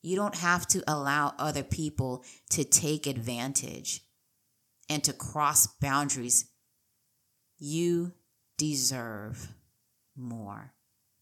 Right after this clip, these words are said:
You deserve better. You are worth something. You are worth something. So don't doubt yourself.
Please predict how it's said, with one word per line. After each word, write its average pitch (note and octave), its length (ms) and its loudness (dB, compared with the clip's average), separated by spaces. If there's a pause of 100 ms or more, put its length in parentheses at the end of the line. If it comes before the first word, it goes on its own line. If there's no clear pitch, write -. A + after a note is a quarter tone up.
(180)
You E3 180 -4
deserve E3+ 600 2
better. C3+ 460 -6 (420)
You E3+ 260 -4
are E3+ 160 -4
worth D#3 540 2
something. C#3+ 840 2 (1080)
You G3 420 -4
are F3 400 -2
worth F3 720 -2 (440)
something. D3+ 1160 4 (2000)
So - 220 2
don't F#3 400 -2
doubt D3 340 0
yourself. C3 600 2